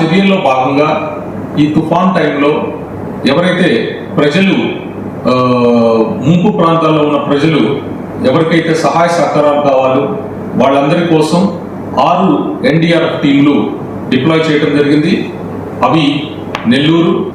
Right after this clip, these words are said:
కృష్ణా, వెస్ట్ గోదావరి, కోనసీమ,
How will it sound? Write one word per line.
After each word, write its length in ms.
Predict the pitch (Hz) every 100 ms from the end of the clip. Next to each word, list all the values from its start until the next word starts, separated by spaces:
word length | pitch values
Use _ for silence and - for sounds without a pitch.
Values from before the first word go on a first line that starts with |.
| - -
కృష్ణా, 360 | 151 - 175 180 - - - - - - -
వెస్ట్ 320 | - - 156
గోదావరి, 400 | 160 160 160 160 - - - - - - - - - - 151
కోనసీమ, 420 | 170 170 165